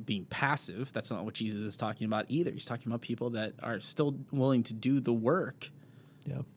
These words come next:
Speaker 1: but they're, you know, like, don't be af-, just because you're not the one pushing your weight around doesn't mean that you can't make an impact for the kingdom. And I love that he says they're, the meek are going to inherit the earth. Why?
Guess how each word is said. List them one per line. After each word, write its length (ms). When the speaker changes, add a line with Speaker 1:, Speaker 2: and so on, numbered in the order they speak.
Speaker 1:
but 340
they're, 880
you 140
know, 300
like, 280
don't 220
be 120
af-, 320
just 200
because 480
you're 200
not 480
the 80
one 280
pushing 380
your 120
weight 220
around 240
doesn't 360
mean 460
that 160
you 60
can't 260
make 140
an 100
impact 360
for 80
the 100
kingdom. 440
And 80
I 40
love 240
that 120
he 100
says 320
they're, 200
the 160
meek 260
are 60
going 220
to 120
inherit 540
the 120
earth. 300
Why? 360